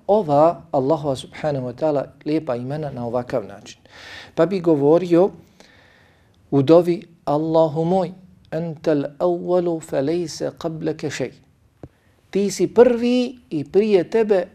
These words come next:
nikoga, ničega nije bilo. "Wa entel ahiru fe lejse ba'deke šej."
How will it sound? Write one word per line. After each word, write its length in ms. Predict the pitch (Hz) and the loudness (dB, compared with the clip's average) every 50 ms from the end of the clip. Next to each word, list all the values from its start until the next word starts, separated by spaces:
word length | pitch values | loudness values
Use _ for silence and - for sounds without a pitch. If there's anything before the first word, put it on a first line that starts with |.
| _ _ _ | _ _ _
nikoga, 680 | - 147 147 196 233 - - - - 151 139 - 131 127 | -8 -4 -2 -2 -2 -4 -8 -10 -10 -10 -10 -10 -10 -4
ničega 540 | 139 180 240 226 - - - 165 131 143 135 | 0 0 0 0 -2 -2 -2 -2 0 -2 -4
nije 240 | 139 170 196 196 180 | -2 -2 -2 -2 -2
bilo. 360 | 156 165 170 185 165 151 - - - _ _ _ _ _ _ _ _ _ - _ _ | -2 2 2 2 2 2 -4 -8 -16 _ _ _ _ _ _ _ _ _ -20 _ _
"Wa 140 | - 165 - - | 0 0 0 2
entel 480 | 208 208 202 180 185 - 180 160 143 - - - | -2 -2 -2 -4 -2 0 0 0 0 -2 -4 -2
ahiru 600 | 175 175 190 196 185 - - 214 196 185 170 151 | 2 2 2 2 0 -2 2 2 2 4 2 0
fe 220 | 147 - 151 135 | -2 -2 -2 -2
lejse 500 | 127 143 165 180 170 151 - - 156 143 | 0 0 0 0 0 -2 -2 -4 -4 -4
ba'deke 600 | 139 156 170 196 202 185 175 180 170 160 - 160 143 | 0 0 0 0 0 0 -2 -2 -4 -2 -2 -2 -2
šej." 200 | - 143 - | -2 -8 -10